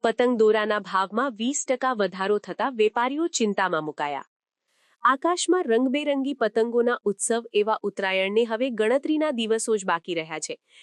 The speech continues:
ત્યારે ડભોઈ શહેરના બજારોમાં દર વર્ષ જેવી રોનક હજુ સુધી જોવા મળી રહી નથી.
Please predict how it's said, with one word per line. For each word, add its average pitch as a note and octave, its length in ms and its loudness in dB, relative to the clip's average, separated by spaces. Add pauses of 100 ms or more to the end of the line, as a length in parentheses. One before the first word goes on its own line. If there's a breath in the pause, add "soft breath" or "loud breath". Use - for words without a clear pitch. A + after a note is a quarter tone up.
(140 soft breath)
ત્યારે A#3 220 4
ડભોઈ G3+ 420 2
શહેરના A3 500 -2
બજારોમાં F3+ 680 -2 (220 soft breath)
દર C#4+ 200 4
વર્ષ D#4+ 320 -2
જેવી D4 260 -4
રોનક A#3 460 2
હજુ C4 220 0
સુધી D#4 300 0
જોવા A3+ 300 4
મળી F#3 300 0
રહી E3 220 -4
નથી. D#3 260 -6